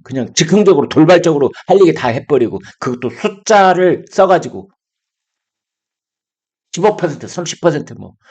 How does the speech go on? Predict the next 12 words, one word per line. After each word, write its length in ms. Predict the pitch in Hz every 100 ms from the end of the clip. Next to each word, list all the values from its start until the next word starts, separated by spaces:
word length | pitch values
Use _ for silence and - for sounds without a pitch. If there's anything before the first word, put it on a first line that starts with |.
| _ _ -
뭐 160 | 107
오 200 | 131 143
퍼센트, 480 | - 170 160 - 98 _ _ _ _
퍼센트, 600 | 180 175 185 190 170 123 - _
그다음에 320 | - 147 127 104
뭐 160 | 95 - -
삼천억 480 | - 190 208 196
달러, 200 | 160 143
오천억 420 | 101 135 - 165 160
달러 160 | 120
이렇게 300 | 107 95 98 - _ _ _ _
딱 140 | 120